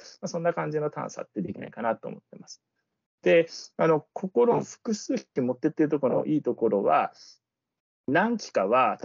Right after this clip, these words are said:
例えばすごい、えっと、クレーターが大きいところとか、例えば、まあ、さっき、こう、ちょ-、小天体であるかわかんないですけど、が-、あの、ホラー穴みたいなところがあったら、なん-、何機かこう結構リスクを取っ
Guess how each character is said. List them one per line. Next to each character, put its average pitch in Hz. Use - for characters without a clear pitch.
例 151
え 147
ば -
す -
ご 185
い、 113
え 135
っ -
と、 -
ク -
レ 131
ー 135
タ 135
ー 127
が 120
大 117
き 170
い -
と 107
こ 107
ろ 98
と 85
か、 -
例 156
え 135
ば、 107
ま 147
あ、 127
さ -
っ -
き、 -
こ -
う、 -
ち -
ょ-、 143
小 185
天 180
体 170
で 120
あ 117
る 113
か -
わ -
か -
ん 101
な 101
い -
で -
す -
け 104
ど、 101
が-、 113
あ 110
の、 95
ホ -
ラ 123
ー -
穴 123
み -
た 95
い -
な 95
と 104
こ 101
ろ 98
が -
あ 101
っ -
た 120
ら、 135
な 240
ん-、 214
何 233
機 -
か 101
こ -
う -
結 -
構 104
リ 139
ス -
ク -
を 90
取 -
っ -